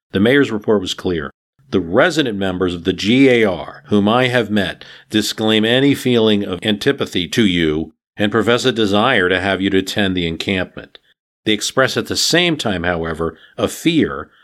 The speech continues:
lest your presence will deter many posts from coming.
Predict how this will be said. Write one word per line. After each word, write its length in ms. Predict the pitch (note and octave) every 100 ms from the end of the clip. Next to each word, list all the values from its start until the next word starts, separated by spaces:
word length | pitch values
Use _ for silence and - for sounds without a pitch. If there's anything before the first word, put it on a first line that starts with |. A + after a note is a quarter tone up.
| _ -
lest 360 | G#2+ A2+ -
your 120 | A#2
presence 500 | G#2 - B2 A#2 G#2
will 140 | G#2+ F#2+
deter 480 | - G2 - G#2+ G2
many 260 | G2 F#2+
posts 280 | F#2 G2 F2
from 200 | - D#2
coming. 560 | - - F2 D2+ C2